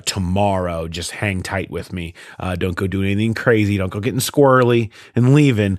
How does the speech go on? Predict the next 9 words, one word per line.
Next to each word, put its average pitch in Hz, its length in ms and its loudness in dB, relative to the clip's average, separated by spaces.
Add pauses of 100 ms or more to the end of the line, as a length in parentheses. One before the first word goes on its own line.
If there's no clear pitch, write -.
(200)
uh, 104 240 4
but 98 260 0
just - 180 -4
come 117 140 0
on 95 160 0
back." 92 300 0
And 101 140 -4
so 113 200 2
that's 113 400 0